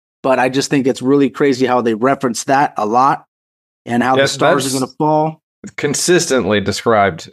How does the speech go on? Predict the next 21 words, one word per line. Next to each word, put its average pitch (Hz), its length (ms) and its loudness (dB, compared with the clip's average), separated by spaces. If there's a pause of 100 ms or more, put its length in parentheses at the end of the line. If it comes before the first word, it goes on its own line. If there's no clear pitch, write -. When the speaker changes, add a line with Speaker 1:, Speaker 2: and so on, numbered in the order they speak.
(120)
Speaker 2:
in 110 340 0
scripture, 98 800 -2
uh, 90 440 0 (240)
you 107 80 2
know, 101 80 0
stars 110 420 0
as 104 140 0
angels, 98 420 -2
right? 101 240 -2
Yeah, 107 120 2
that 110 100 2
was 113 160 2
my, 110 280 2
uh, 98 140 -2
my 107 140 -2
first 127 320 -4
biblical 117 400 0
cosmology 107 680 0
essay 107 380 0
I 107 60 0
did. 110 320 -2